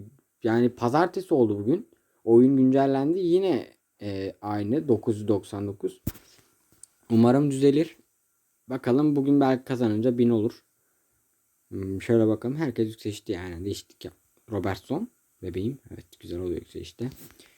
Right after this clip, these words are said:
Şöyle biz formamızı alalım arkadaşlar. Rakip de bunu giysin. Rakibin takımına da bakalım. Aa, güçsüz bir takım varmış. D P kasmıyor herhalde. Bin yüz puanlı bir rakip ama yine hücum attı. Sağlam arkadaşlar.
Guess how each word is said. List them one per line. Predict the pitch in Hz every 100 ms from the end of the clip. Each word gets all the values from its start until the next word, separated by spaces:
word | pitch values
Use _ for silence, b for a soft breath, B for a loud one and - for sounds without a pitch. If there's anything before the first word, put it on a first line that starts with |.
| -
Şöyle | - 139
biz | 131 123
formamızı | 135 127 120 113
alalım | 117 120 120
arkadaşlar. | 113 104 98 98 - 135 - _ -
Rakip | 110 - -
de | 98
bunu | 104
giysin. | 101 104 - 139 156 b b b _
Rakibin | 117 120 117
takımına | 110 117 113 117 117
da | 110
bakalım. | 107 113 131 147 143 143 143 143 135 _ _ _ _
Aa, | 107 107 101
güçsüz | 90 95 - 127 127
bir |
takım | 107 87 92 87
varmış. | 85 101 165 - _ _ _ _ _ _ _ _ _ _ _ _ 104
D | 101 -
P | 123
kasmıyor | 127 127 - 107 98
herhalde. | 92 101 120
Bin | 107 107
yüz | 120
puanlı | - 107 101 95
bir | 95
rakip | 95 - -
ama | 104 107
yine | 107 104
hücum | 101 107
attı. | 104 98 -
Sağlam | - 101 101 101
arkadaşlar. | 92 95 87 - 127 139